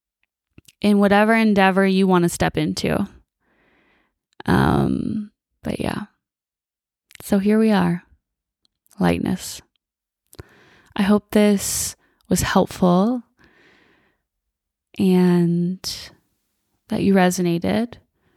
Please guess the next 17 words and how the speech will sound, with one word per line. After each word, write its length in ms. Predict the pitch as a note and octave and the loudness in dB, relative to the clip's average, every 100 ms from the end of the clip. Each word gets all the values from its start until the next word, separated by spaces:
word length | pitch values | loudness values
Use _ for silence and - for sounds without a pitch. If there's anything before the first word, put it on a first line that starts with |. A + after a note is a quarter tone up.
| _ _ _ G3+ | _ _ _ 0
My 380 | G3 F#3+ F#3+ | 2 4 2
D 300 | F#3 - G#3+ | 0 0 2
Ms 440 | G3+ G3 G3 G3+ G3+ | 4 4 4 2 2
on 260 | F3 E3+ | 2 2
Instagram 680 | F3 F3 - F#3 F#3+ F3+ - | 2 0 -2 -4 0 0 0
are 100 | - - | -4 -2
open 540 | G#3 - F#3 F#3 G3+ | -2 2 2 2 2
if 180 | G#3+ G3 | 2 0
you 120 | G3 | 0
want 280 | F#3 F3+ F#3 | 0 0 -2
to 600 | - F#3+ F3+ F3 F3 F3+ | -6 -4 0 0 0 0
shoot 300 | F3+ - G#3 | -2 -2 0
me 100 | G3 | 2
a 80 | F#3 | 2
message. 580 | F3 E3+ - F#3+ - - | 2 0 0 0 2 0
I 80 | G#3 | -2
check 280 | - - | -2 -4